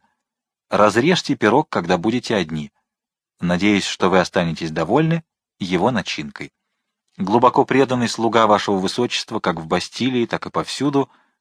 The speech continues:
граф Рашфор. Вы можете вполне довериться гримо, ваше Высочество. Это очень смышленый и преданный нам человек". Герцог, у которого стали топить печь с тех пор, как он отказался от упражнений в живописи,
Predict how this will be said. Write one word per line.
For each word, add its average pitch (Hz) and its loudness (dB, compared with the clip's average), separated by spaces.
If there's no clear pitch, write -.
граф 101 -2
Рашфор. 92 -4
Вы 92 -4
можете 113 2
вполне 95 2
довериться 101 0
гримо, 101 0
ваше 92 -2
Высочество. 80 -8
Это 120 0
очень 117 -2
смышленый 127 0
и 117 -6
преданный 131 -2
нам 120 -2
человек". 78 -8
Герцог, 180 0
у - -2
которого 151 4
стали 131 2
топить 120 -2
печь - -2
с - -10
тех - -2
пор, 104 2
как - -2
он 90 -4
отказался 87 -2
от 85 -6
упражнений 85 -4
в 80 -10
живописи, 135 -4